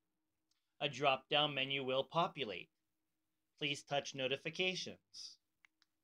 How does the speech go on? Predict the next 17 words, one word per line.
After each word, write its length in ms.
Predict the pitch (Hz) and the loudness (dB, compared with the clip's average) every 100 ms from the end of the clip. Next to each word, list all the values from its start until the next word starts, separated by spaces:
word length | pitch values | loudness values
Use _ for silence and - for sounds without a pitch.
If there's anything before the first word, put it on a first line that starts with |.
| _ _ _ _ _ _ _ _ _ _ _ _ _ | _ _ _ _ _ _ _ _ _ _ _ _ _
This 240 | 175 226 240 | 2 4 2
will 100 | 233 | -4
present 560 | 214 180 170 165 165 | -2 2 4 4 2
you 360 | 165 165 160 160 - | 0 0 -2 -4 -4
with 160 | 139 147 | -4 -2
the 120 | 151 | -4
options 840 | 147 123 120 - 120 110 110 113 - _ _ 151 | 0 0 0 -4 -6 -6 -8 -10 -14 _ _ -2
Arrival 640 | 143 135 127 139 175 180 | 2 4 4 4 2 2
Alert 300 | 175 185 202 - - _ _ 143 | 2 -2 -4 -10 -20 _ _ -2
and 220 | 143 156 - | -2 -2 0
Add 360 | 139 139 135 - | 4 6 4 -2
Email 400 | 127 123 110 101 | -8 -6 -4 -6
Alert. 280 | 95 90 - _ - _ _ _ _ _ _ _ | -8 -12 -18 _ -20 _ _ _ _ _ _ _
Click 280 | - 247 240 | -2 0 0
on 180 | 208 175 | 2 2
Arrival 600 | 139 117 120 127 120 110 | 4 4 4 4 2 -2
Alert. 240 | 98 95 | -4 -10